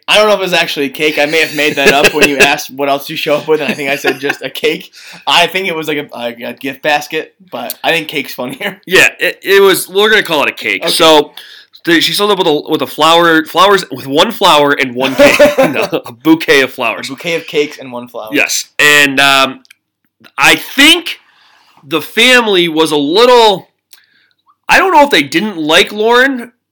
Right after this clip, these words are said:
Speaker 2: I think they did, but they just seemed a little, um, something seemed off there, I
Speaker 1: I,
Speaker 2: thought.
Speaker 1: I, I, see, I don't know, because when she left, they were like, "Wow, I liked her," and they were like, "Now, now, everyone, let's give the other girl the same
Speaker 2: True.
Speaker 1: shot."
Speaker 2: True.
Speaker 1: So I think they went into Becca's,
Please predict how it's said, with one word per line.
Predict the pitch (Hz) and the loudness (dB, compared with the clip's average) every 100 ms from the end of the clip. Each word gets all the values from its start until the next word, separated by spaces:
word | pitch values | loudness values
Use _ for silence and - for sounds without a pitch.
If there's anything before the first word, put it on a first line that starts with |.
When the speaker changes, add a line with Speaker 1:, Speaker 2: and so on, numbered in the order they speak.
| _ - | _ -2
Speaker 2:
I | |
think | 220 294 | 0 2
they | 185 | 0
did, | 131 175 147 113 | 2 2 2 0
but | 147 | -2
they | 160 | -2
just | 185 214 | -2 -4
seemed | 233 202 | -4 -4
a | |
little, | 175 180 180 170 | -2 -2 -2 0
um, | 151 143 131 117 107 _ _ _ _ - _ - | 2 2 0 -2 -8 _ _ _ _ -20 _ -6
something | - 294 330 | -2 0 0
seemed | 277 220 147 | 0 -2 -2
off | 151 120 - | -4 -4 -8
there, | 101 80 - - - | -10 -12 -14 -10 -2
I | 165 | 0
Speaker 1:
I, | |
Speaker 2:
thought. | - 220 190 | 0 -2 -4
Speaker 1:
I, | 247 | -6
I, | - - - - | -10 -14 -18 -16
see, | - 226 | -4 0
I | 240 | 0
don't | 269 | 0
know, | 311 | -4
because | 190 202 | -4 -8
when | 175 196 | -6 -6
she | 190 175 | -6 -8
left, | 123 175 202 165 - _ _ _ _ - | -4 -2 0 -2 -10 _ _ _ _ -6
they | 160 | 0
were | 165 | 2
like, | 151 143 | 2 0
"Wow, | 143 196 185 147 | 2 4 4 2
I | 165 | 0
liked | 165 165 185 185 | 0 -2 -4 -4
her," | 196 170 151 | -2 -2 -2
and | 151 | -4
they | |
were | 147 | -4
like, | 143 | -4
"Now, | 131 147 170 | -6 -2 0
now, | 202 233 202 | 2 4 4
everyone, | 160 147 143 135 | 2 -2 -4 -4
let's | 135 143 | -6 -8
give | - 170 | -6 -6
the | 175 175 | -2 -2
other | 185 | 0
girl | 160 151 147 135 | -2 -2 -2 -2
the | 131 | -8
same | - 147 | -8 -2
Speaker 2:
True. | 147 127 | 0 2
Speaker 1:
shot." | - 196 131 104 - | 0 0 0 -4 -6
Speaker 2:
True. | 196 170 101 | 0 0 0
Speaker 1:
So | - | -2
I | 190 | -2
think | 240 | 0
they | 214 | 0
went | 190 185 | 0 -2
into | 196 170 | -2 -6
Becca's, | - 196 165 151 143 131 | -2 -2 0 -4 -6 -14